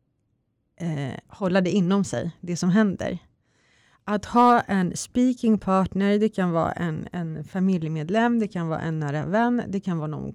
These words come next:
på jobbet, det kan vara vem som helst som kan se den här, äh, verkligheten på ett annat sätt, som kan tala om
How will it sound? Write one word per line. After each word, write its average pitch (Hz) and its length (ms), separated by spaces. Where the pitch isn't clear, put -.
på - 100
jobbet, 208 480
det 175 120
kan 175 220
vara 151 260
vem 180 320
som 170 160
helst 202 580
som 170 240
kan 170 240
se 196 320
den 156 160
här, 147 180
äh, 151 240
verkligheten 196 840
på 170 80
ett - 140
annat 180 400
sätt, 202 240
som 185 160
kan 180 160
tala 190 220
om 233 440